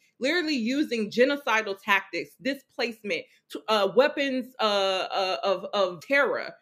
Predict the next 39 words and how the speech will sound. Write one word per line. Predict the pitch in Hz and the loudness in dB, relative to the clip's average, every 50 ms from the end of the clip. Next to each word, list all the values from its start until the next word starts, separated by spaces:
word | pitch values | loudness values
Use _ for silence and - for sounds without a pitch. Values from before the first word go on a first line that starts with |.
| _ _ _ | _ _ _
you | - 196 247 240 | -8 -4 -2 0
know, | 240 220 202 196 - - - | 2 2 2 0 -2 -4 -4
to | 294 294 226 208 208 196 185 185 - - | -2 -2 0 0 0 0 0 0 0 0
attack, | - 196 - - - - 254 240 240 240 - - | -2 -4 -4 -4 0 4 6 6 6 6 2 -2
displace, | 220 202 208 - _ - 254 226 226 220 220 220 - _ _ _ _ - 202 | -2 -2 -2 -4 _ -2 0 4 4 4 2 0 -6 _ _ _ _ -2 0
marginalize, | 220 214 226 247 254 254 262 277 254 226 208 196 185 175 170 170 165 170 170 170 170 - _ _ - - | 2 2 4 2 0 0 -2 -4 -4 -2 0 2 2 4 4 4 4 2 2 0 -4 -10 _ _ -6 -4
and | 226 220 | -4 -2
dehumanize, | 214 254 254 226 220 240 254 254 254 254 226 202 180 170 160 160 160 156 170 165 - | -2 -2 -2 -2 -2 0 0 0 0 0 -2 -2 -2 -2 -2 -2 -2 -4 -6 -8 -8
you | 202 202 | -10 -6
know, | 190 185 180 180 175 - - - 185 180 | -2 0 0 0 0 -2 -6 -12 -12 -6
brown | 170 208 226 247 254 226 214 208 | 0 2 2 2 2 2 -2 -6
people. | - 196 165 156 - - 147 147 143 - - _ _ _ - | -6 -8 -10 -10 -8 -4 -4 -4 -4 -4 -10 _ _ _ 2
Again, | - 262 240 311 311 269 220 180 170 | 2 2 4 6 4 4 4 2 0
th-, | - - 156 214 196 | -4 -6 -4 2 8
that | 269 254 285 302 | 8 8 10 8
is | 262 254 254 - | 4 2 2 0
a | 240 226 | -2 -2
reality | 226 233 208 202 202 208 208 202 190 208 214 190 | 0 2 2 4 4 2 0 -2 -4 -4 -2 0
that | 185 175 170 | 0 0 0
I | 170 | 0
think | 170 214 196 175 - | -2 -4 -6 -4 -4
any | - 220 214 196 175 | -6 -4 -4 -4 -2
Black | 175 165 147 - - | -2 -2 -2 -2 -4
person | 170 151 - - 170 175 | -8 -8 -8 -8 -10 -8
can | - 151 151 | -6 -6 -2
resonate | 160 170 180 175 - 156 151 139 - - - | -2 -2 -2 -2 -4 -6 -6 -8 -8 -8 -6
with. | 160 123 117 - - _ _ _ _ _ - | -6 -4 -4 -6 -8 _ _ _ _ _ -2
Um, | 208 220 226 226 | 0 0 0 0
and | 214 220 214 - | -2 -4 -4 -2
also | - 247 294 294 - 302 269 262 | 0 0 0 0 2 2 2 2
knowing | 240 233 220 208 202 202 190 196 190 170 | 2 0 -4 -4 -4 -4 -6 -6 -4 -2
that | 208 190 185 180 - - - _ _ - | 0 0 2 0 -2 -4 -8 _ _ -10
the | 147 196 202 | -4 -2 0
military, | 208 202 208 220 262 285 254 - - 214 170 160 156 143 104 - - | 0 2 2 4 4 2 2 0 0 -2 -2 -2 -2 -6 -10 -14 -8
policing | - 285 269 269 240 240 254 277 285 - 247 220 196 | -2 0 0 0 0 -2 -6 -6 -4 -4 -4 -4 -2
is | 196 190 - - | -4 -4 -4 -2
such | - 247 269 269 - | -2 -2 -2 0 -2
an | 233 208 | -2 0
essential | 196 196 196 - - 240 233 226 - 233 190 - - | 0 -2 -4 -2 -2 -2 -2 -2 -2 -4 -4 -4 -6